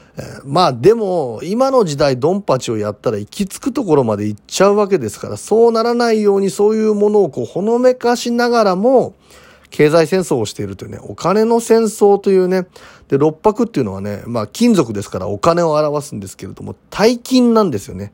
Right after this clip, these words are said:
小金じゃなくて大きなお金。だからね、やっぱり、い-、まあ、その経済戦争、株の上げ下げみたいなところでね、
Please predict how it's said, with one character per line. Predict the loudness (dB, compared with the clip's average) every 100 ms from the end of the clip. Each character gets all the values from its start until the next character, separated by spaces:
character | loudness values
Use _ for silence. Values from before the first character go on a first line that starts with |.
| _
小 | -4
金 | 0 2 2
じ | 2
ゃ |
な | -2
く | -4
て | -4
大 | 0 0 0
き | -2 -2
な | -2
お | -4
金。 | -8 -8 -10 _ -20 -20 -20 -20 _
だ | -10
か | -8
ら | -6
ね、 | -6 -4
や | -6
っ |
ぱ | -8 -8
り、 | -8
い-、 | -10 -16 -12 -10 -10 -12 -14 -16 -16 -10
ま | -8
あ、 |
そ | -6 -8
の | -8
経 | -2 0 2
済 | 2 2
戦 | 0
争、 | 0 -4 0 0 0 -6
株 | -6 -2 0
の | 2
上 | 2 2
げ | 0
下 | 0 0
げ | -2
み | -2
た | -2
い | -4
な |
と | -8
こ | -8 -6
ろ | -4
で |
ね、 | -8